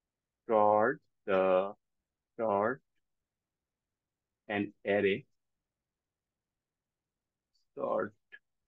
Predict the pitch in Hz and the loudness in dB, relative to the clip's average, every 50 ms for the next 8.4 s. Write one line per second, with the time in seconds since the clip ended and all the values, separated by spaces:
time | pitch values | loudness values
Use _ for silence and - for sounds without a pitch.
0 | _ _ _ _ _ _ _ _ _ _ _ _ _ _ _ _ 208 190 185 - | _ _ _ _ _ _ _ _ _ _ _ _ _ _ _ _ -8 -8 -8 -8
1 | 78 - - _ _ _ _ _ _ _ _ _ _ _ _ _ _ _ _ _ | -10 -14 -18 _ _ _ _ _ _ _ _ _ _ _ _ _ _ _ _ _
2 | _ _ _ _ _ - 110 104 98 98 98 104 104 107 113 123 156 - _ _ | _ _ _ _ _ -8 -4 -4 -2 -2 -4 -4 -4 -6 -6 -6 -10 -16 _ _
3 | _ _ - 120 113 - 117 110 - - 117 107 98 104 104 104 92 87 87 95 | _ _ -10 -10 -8 -8 -10 -10 -8 -8 -6 -6 -4 -4 -4 -4 -4 -4 -4 -6
4 | - - _ _ _ _ _ _ _ _ _ _ _ _ _ _ _ _ _ _ | -8 -12 _ _ _ _ _ _ _ _ _ _ _ _ _ _ _ _ _ _
5 | _ _ _ _ _ _ _ _ _ _ _ _ _ _ _ _ _ _ _ _ | _ _ _ _ _ _ _ _ _ _ _ _ _ _ _ _ _ _ _ _
6 | _ _ _ _ _ _ _ _ _ _ _ _ _ _ _ _ _ _ _ _ | _ _ _ _ _ _ _ _ _ _ _ _ _ _ _ _ _ _ _ _
7 | _ _ _ _ _ _ _ _ _ _ _ _ _ _ _ _ _ _ 104 98 | _ _ _ _ _ _ _ _ _ _ _ _ _ _ _ _ _ _ -12 -12
8 | - - - - - - - | -10 -12 -14 -14 -14 -18 -20